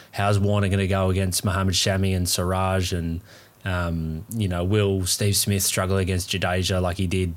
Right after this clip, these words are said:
before? Because we don't really know what to expect, because we know, you know, facing Jadeja in India is really hard, and we know facing, you know, even Shami and Siraj and, uh,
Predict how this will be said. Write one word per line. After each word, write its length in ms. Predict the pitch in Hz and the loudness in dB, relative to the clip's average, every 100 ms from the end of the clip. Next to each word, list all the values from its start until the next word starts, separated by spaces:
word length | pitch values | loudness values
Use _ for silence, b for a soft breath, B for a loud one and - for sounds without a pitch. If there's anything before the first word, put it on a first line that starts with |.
| - | -6
before? 380 | 98 - 98 92 | -6 -2 0 0
Because 300 | 90 104 104 | 0 0 2
we 80 | 110 | 2
don't 200 | 143 131 | 2 0
really 300 | 123 120 113 | 0 2 4
know 320 | 104 104 101 | 4 4 2
what 220 | 98 101 | 0 -2
to 100 | 104 | -2
expect, 540 | 92 - - 95 - - | -2 -2 -2 -4 -4 -6
because 200 | 95 90 | -2 0
we 100 | 98 | 2
know, 280 | 104 101 95 - | 2 2 -2 -4
you 100 | 104 | -2
know, 220 | 87 87 | -2 -2
facing 400 | - 95 98 95 | -2 -2 0 0
Jadeja 580 | 92 92 92 90 92 90 | 0 0 0 0 -2 -2
in 240 | 85 85 B B B - | -4 -6 B B B -4
India 280 | 107 95 90 | 0 0 0
is 120 | 82 | -2
really 180 | 87 82 | -4 -2
hard, 340 | 90 98 95 | 0 0 0
and 80 | 90 | 0
we 100 | 85 | -2
know 420 | 87 87 85 82 - | -2 -2 -2 -4 -8
facing, 720 | - 85 - 90 85 82 76 - | -6 -6 -4 -4 -4 -6 -8 -6
you 120 | 101 | -4
know, 60 | 85 | -2
even 340 | 92 90 80 | -4 -4 -6
Shami 380 | - - 90 90 | -6 -2 0 0
and 120 | 85 | -2
Siraj 440 | - 87 92 92 87 | -2 -2 -2 -2 -2
and, 260 | 80 78 - B B B B - | -4 -8 -12 B B B B -8
uh, 220 | 85 80 | -6 -6